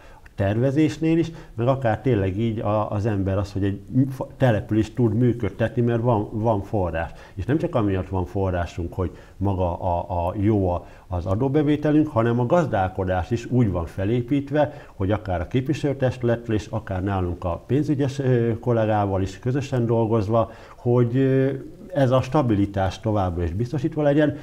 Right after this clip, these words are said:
és felelősen legyen gondolkozva a jövőre nézve is. Tehát, hogy nem a mának élve, hogy na most van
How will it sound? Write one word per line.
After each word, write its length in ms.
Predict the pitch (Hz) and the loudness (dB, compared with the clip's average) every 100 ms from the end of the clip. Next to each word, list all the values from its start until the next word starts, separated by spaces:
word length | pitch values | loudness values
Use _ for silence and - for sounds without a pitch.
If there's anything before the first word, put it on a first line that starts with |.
| - | -8
és 160 | - - | -6 -6
felelősen 840 | - 196 107 98 95 - 104 107 - | 2 4 4 2 0 0 0 0 0
legyen 340 | 110 98 95 | 0 0 0
gondolkozva 760 | 95 113 120 120 127 117 127 127 | 0 2 2 0 0 0 0 2
a 60 | |
jövőre 580 | 123 143 117 104 92 95 | 4 4 4 2 0 0
nézve 340 | 92 92 87 | 2 0 0
is. 100 | 95 | -2
Tehát, 380 | - 104 - - - | -2 -6 -6 -18 -4
hogy 120 | 110 | 0
nem 180 | 147 120 | 2 2
a 60 | |
mának 600 | 101 104 104 95 90 87 | 2 2 2 0 -2 -4
élve, 300 | - 101 95 | -2 0 0
hogy 200 | 90 90 | 0 0
na 120 | 92 120 | 0 0
most 260 | 95 95 | 0 -2
van 320 | 104 110 98 | 0 0 0